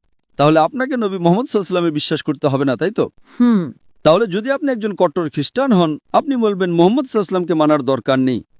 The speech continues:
Speaker 1: তাহলে এতে আপনার মুসলিম বাবার কষ্ট হবে, তাই না?
Speaker 2: হ্যাঁ।
Speaker 1: আর যদি আপনি একজন অনুশীলনকারী মুসলিম হন, তাহলে আপনার মাকে কষ্ট দিতে হবে না।
Speaker 2: হুম।
Speaker 1: কারণ ইসলামও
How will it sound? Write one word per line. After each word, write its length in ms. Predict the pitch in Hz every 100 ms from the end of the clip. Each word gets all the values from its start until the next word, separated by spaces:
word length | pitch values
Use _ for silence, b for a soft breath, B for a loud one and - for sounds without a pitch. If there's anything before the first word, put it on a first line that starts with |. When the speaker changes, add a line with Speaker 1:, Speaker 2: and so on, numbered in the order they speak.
| _
Speaker 1:
তাহলে 240 | 123 139 -
এতে 240 | 214 294
আপনার 240 | 285 269 220
মুসলিম 300 | 175 175 156
বাবার 220 | 151 196
কষ্ট 240 | 208 -
হবে, 140 | 143 123
তাই 140 | 170
না? 180 | 262 110 _ _
Speaker 2:
হ্যাঁ। 380 | _ - 240 156 - _ _ -
Speaker 1:
আর 360 | 180 247 277 208
যদি 260 | 262 226
আপনি 240 | 220 202 190
একজন 400 | 175 156 170 - -
অনুশীলনকারী 640 | 180 202 294 294 254 202
মুসলিম 440 | 170 160 170 165
হন, 400 | 127 139 131 113 - _ _ _ -
তাহলে 320 | 170 202 285
আপনার 260 | 285 269
মাকে 260 | 226 202 208
কষ্ট 240 | 196 175 247
দিতে 260 | 269 254
হবে 280 | 202 147 127
না। 180 | 113 92 _ - _
Speaker 2:
হুম। 240 | 226 175 117 _ _ -
Speaker 1:
কারণ 200 | 131 139
ইসলামও 580 | 127 175 220 240 277